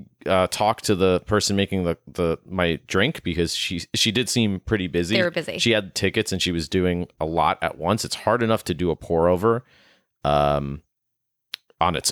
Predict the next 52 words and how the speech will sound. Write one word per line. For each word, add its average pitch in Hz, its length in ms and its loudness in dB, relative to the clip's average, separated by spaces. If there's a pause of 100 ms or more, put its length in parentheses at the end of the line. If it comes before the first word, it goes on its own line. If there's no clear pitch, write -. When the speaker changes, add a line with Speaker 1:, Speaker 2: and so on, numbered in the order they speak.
Speaker 1:
own, 101 300 2
let 87 140 4
alone 85 300 2
when 82 100 -2
you 80 120 -2
have 78 340 -4 (160)
tickets 87 320 -2
lining 101 300 2
up. 123 220 2 (280)
So 98 320 2
again, 104 280 0
I 90 80 2
don't 90 140 2
know 92 120 4
if 85 80 -2
that's - 220 -2
the 87 80 -2
nature 87 380 0
of 76 100 -4
the - 80 -12
space - 680 0
or 80 160 -2
just, 80 400 -4 (180)
uh, 67 180 -6
I, - 100 -10 (160)
maybe 82 260 -2
they're, 85 300 0 (520)
they 90 100 0
have, 85 460 -2
uh, 78 280 0
we 90 140 -4
were 82 200 0
there 87 200 4
at 82 100 2
a 71 60 0
rush 87 300 0
or 127 60 2
whatever. 139 280 2
But 101 240 0 (160)
again, 123 200 -2
C 123 360 2
is 98 180 2
not 104 180 0
bad 92 260 0
to 82 60 -4
me. 71 140 -4
It's, - 280 -6
it's - 160 -6
satisfactory. 76 680 -4
It 69 60 -6
was 69 160 -8
fine. 78 340 -4